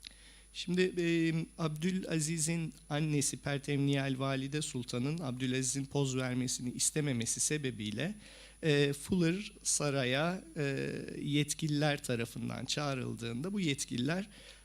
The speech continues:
e, Sultan'la saray içinde kendisinin şans eseri karşılaşacaklarını, e, bilgisini veriyorlar ve bu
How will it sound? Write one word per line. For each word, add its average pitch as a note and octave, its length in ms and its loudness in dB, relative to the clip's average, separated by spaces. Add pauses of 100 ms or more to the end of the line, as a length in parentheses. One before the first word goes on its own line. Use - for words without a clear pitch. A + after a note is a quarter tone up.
(120)
e, D#3+ 260 2
Sultan'la F3 720 2
saray F3 420 2
içinde B2+ 600 0
kendisinin D3+ 600 0
şans F#3 380 2
eseri C#3 400 2
karşılaşacaklarını, B2 1600 0 (440)
e, C3+ 600 2 (160)
bilgisini B2 640 2
veriyorlar A#2 600 0
ve F3 180 0
bu D3+ 200 0